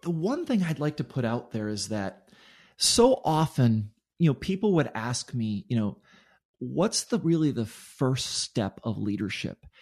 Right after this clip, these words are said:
And it's to lead. It's the act of doing something. And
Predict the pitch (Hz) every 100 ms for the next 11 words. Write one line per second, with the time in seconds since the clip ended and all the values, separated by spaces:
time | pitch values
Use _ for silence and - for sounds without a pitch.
0 | - - _ 143 143 139 139 135 131 _
1 | _ _ - 151 - - _ _ - -
2 | 143 117 113 165 165 - - 135 131 -
3 | 143 - - 120 170 - - - _ _
4 | - 139 127 - _ _ - 135 156 101
5 | 95 - - - 76 - 127 127 123